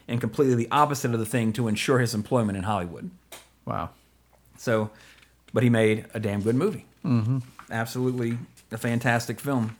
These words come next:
Speaker 1: And proved to, you know, "Oh, Carpenter, again, he's a hack. He just makes horror and sci-fi. Anybody can do that, blah, blah." No, go watch Starman. It is sci-fi, but it is a romance drama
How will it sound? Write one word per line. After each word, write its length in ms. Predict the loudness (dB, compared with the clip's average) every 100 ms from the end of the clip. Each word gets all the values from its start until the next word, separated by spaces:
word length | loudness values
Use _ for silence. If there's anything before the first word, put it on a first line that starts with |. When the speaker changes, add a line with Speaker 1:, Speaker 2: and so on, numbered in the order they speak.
| _ _ _
Speaker 1:
And 220 | 0 0
proved 460 | 2 4 6 4 -2
to, 180 | -8 -8 -10
you 160 | -2
know, 200 | 2 2 -2 -12 -20 -20 -20 -4
"Oh, 180 | 8 8
Carpenter, 380 | 10 8 8 2
again, 220 | 4 4
he's 160 | 4 4
a 60 | 6
hack. 240 | 6 6
He 80 | 2
just 140 | 0 2
makes 220 | 0 2
horror 300 | 4 6 6
and 60 | 2
sci-fi. 440 | 0 0 0 0
Anybody 320 | 0 0 0 0
can 100 | -2
do 100 | -2
that, 160 | -2 -2
blah, 120 | 0
blah." 140 | 2
No, 140 | 2 0
go 100 | 0
watch 140 | -4 -4
Starman. 420 | 0 2 2 2
It 80 | 2
is 120 | 2
sci-fi, 460 | 4 2 4 0 2
but 160 | 2
it 80 | 4
is 160 | 4 2
a 280 | 0 0 -4 -12 -14 -6
romance 600 | 0 4 4 2 0 -6
drama 540 | 0 2 4 4 2